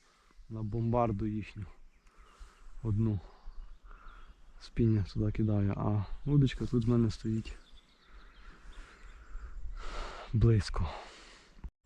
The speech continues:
Я собі просто не уявляю, яка та плотва повинна тут голодна бути, що вона так клює на цю, на креветку.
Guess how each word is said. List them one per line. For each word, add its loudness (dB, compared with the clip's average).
Я 2
собі 2
просто 0
не 2
уявляю, 4
яка -2
та 0
плотва 4
повинна 4
тут 0
голодна 6
бути, 4
що 2
вона 10
так 4
клює 10
на 8
цю, 0
на 4
креветку. 6